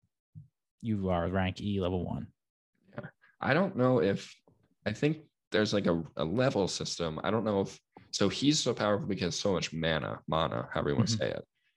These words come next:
Speaker 2: It's just, like, oozing out of him, but he has no, like, like, when you're playing an R P G, you can pick a wizard class who has a lot of mana, but you're still level one when you start out.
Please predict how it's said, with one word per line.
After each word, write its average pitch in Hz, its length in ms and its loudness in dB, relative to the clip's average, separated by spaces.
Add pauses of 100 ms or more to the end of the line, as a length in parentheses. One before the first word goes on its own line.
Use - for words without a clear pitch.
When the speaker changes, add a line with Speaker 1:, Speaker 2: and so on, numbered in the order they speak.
(320)
Speaker 2:
It's 90 140 2
just, 92 180 2
like, 80 160 2 (520)
oozing 92 420 4
out - 200 0
of - 100 -6
him, - 220 -6 (320)
but 90 80 2
he 95 80 4
has 107 220 2
no, 95 440 2 (1040)
like, - 380 -2 (880)
like, - 120 -2
when 95 120 2
you're 95 100 4
playing 101 280 4
an 95 60 6
R 95 140 6
P 82 160 -2
G, 85 480 -2 (140)
you 87 100 -2
can 85 140 -6 (240)
pick - 160 0
a 95 60 0
wizard 85 400 0
class 73 440 0
who 87 120 -2
has 87 180 2
a 78 40 2
lot 82 200 4
of 73 60 -2
mana, 69 420 -2
but - 120 -4
you're - 60 -4
still 104 240 2
level 82 300 2
one 73 280 0
when 64 120 -4
you 55 60 -6
start 60 300 2
out. 50 260 0